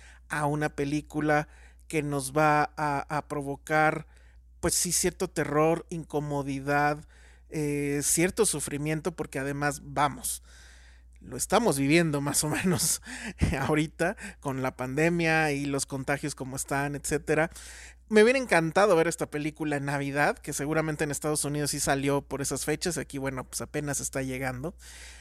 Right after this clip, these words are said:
Pero me parece que es absolutamente brillante, el planteamiento es oscuro,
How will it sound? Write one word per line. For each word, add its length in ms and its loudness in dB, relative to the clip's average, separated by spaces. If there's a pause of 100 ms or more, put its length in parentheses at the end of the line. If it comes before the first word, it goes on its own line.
(420)
Pero 160 10
me 120 6
parece 360 6
que 180 2
es 200 0
absolutamente 1080 -2
brillante, 680 -2 (140)
el 140 0
planteamiento 720 -2
es 140 0
oscuro, 680 2